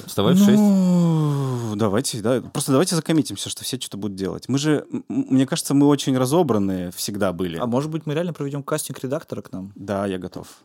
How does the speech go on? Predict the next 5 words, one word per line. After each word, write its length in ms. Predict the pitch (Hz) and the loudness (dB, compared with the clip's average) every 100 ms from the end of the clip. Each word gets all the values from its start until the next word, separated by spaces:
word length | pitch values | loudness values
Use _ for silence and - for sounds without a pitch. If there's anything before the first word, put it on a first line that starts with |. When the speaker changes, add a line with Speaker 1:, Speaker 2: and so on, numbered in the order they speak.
| _ _ _ _ _ _ _ | _ _ _ _ _ _ _
Speaker 2:
Реально 280 | 135 175 151 | 2 4 4
люди 240 | 123 113 | 2 -2
хотели 520 | 101 113 - 92 90 - - - _ _ _ _ | -4 -6 -6 -6 -6 -12 -20 -20 _ _ _ _
в 180 | - - | -20 -16
тусовку. 600 | 101 - 90 - 92 | -14 -12 -12 -12 -16